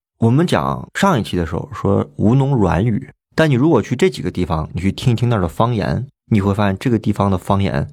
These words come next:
透着某种刚劲和硬气，就不是那种吴侬软语。这些地方本身方言也不一样，但总体的特征其实是比较硬。我说不是说内容硬，而是他说话的语气、语调、声调、声色其实是比较硬的。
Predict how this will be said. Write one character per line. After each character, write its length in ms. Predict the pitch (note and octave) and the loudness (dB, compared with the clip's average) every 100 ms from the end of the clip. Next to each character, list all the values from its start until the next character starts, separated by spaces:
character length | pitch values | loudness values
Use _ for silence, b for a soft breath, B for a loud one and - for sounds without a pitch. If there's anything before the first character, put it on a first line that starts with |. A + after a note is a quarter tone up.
| - | -6
透 320 | - - F#3+ | -4 2 2
着 320 | G#2 F#2+ F2 - | 4 0 0 -6
某 260 | - G2 A2 | -2 0 2
种 180 | F2+ E2 - | -2 -4 -2
刚 280 | C#3 C#3+ | 0 2
劲 160 | C#3+ C#3 - - | 2 -2 -6 -18
和 160 | - - | -6 0
硬 300 | C3 F#3 G2 | 2 2 0
气， 240 | - G#2 - _ - | -6 -6 -8 _ -6
就 100 | G#2+ | -6
不 160 | - | -2
是 160 | D#3 B3+ | -2 2
那 100 | C4+ | 2
种 200 | C#3 F#2+ | 2 0
吴 100 | G2+ | 0
侬 200 | G2+ G#2 | 0 2
软 200 | E2+ E2+ | 2 2
语。 160 | G2 - _ | 0 -4 _
这 140 | - | 0
些 120 | G3 G#3+ | 2 2
地 200 | G#3+ G#3+ | 2 2
方 160 | G#3 | 2
本 100 | G3+ | 0
身 100 | C3 | -2
方 200 | C#3+ F#3+ | 2 2
言 20 | |
也 60 | E3 | 2
不 160 | D3+ F3 | 2 2
一 40 | |
样， 120 | C3 | 2
但 120 | C#3 D3 | 2 0
总 180 | C#3+ E3+ | 0 0
体 120 | G3+ | 4
的 100 | G#2 | 2
特 180 | - A#2+ | 2 0
征 160 | A#2 | 0
其 160 | C3 F3 | 0 -2
实 140 | F#3 | -2
是 240 | G3+ - C3 B B | 0 0 0 B B
比 80 | D3 | 2
较 140 | D#3 | 2
硬。 200 | A#2+ F3 - _ _ _ - | 4 0 0 _ _ _ -4
我 160 | C3+ | 0
说 180 | A#2 F#3 | 2 2
不 160 | E3 F#3 | 2 -2
是 260 | F#3 D#3+ | 2 2
说 140 | C#3 E3+ | 4 2
内 220 | G3 D4 | 4 2
容 200 | B2 F#2+ | 2 2
硬， 80 | G2+ | 2
而 120 | F#2 | 2
是 200 | B2 D3+ | 0 0
他 60 | C#3 | -2
说 180 | - E3 | -2 0
话 100 | E3+ | 2
的 140 | B2 A2 | 2 -2
语 180 | A2+ G2 | -2 -2
气、 220 | - F3 | 0 2
语 180 | A2+ G2 | 2 4
调、 180 | D3+ A#2+ | 4 2
声 240 | - F#3+ | 0 0
调、 240 | G#3 B2+ G2 | 2 2 0
声 240 | - G#3+ | -2 -2
色 240 | - A3+ G2 | 0 0 2
其 80 | |
实 100 | G2 | 0
是 80 | G2 | -2
比 140 | F#2 A2+ | 0 2
较 160 | F#2 | 2
硬 260 | G2+ A#2+ E2 | 4 0 0
的。 140 | B1 | -8